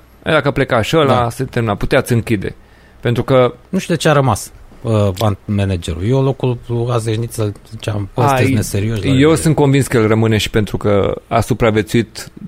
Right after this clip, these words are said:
Speaker 1: m, celor două înfrângeri cu nouă goluri primite.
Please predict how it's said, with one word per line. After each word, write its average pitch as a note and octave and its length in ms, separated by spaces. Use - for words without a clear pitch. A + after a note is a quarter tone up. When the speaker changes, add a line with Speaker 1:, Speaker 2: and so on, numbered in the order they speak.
Speaker 1:
m, G#2+ 360
celor A2 260
două A#2 220
înfrângeri G#2+ 500
cu G#2+ 120
nouă G#2 440
goluri G2 380
primite. F#2+ 480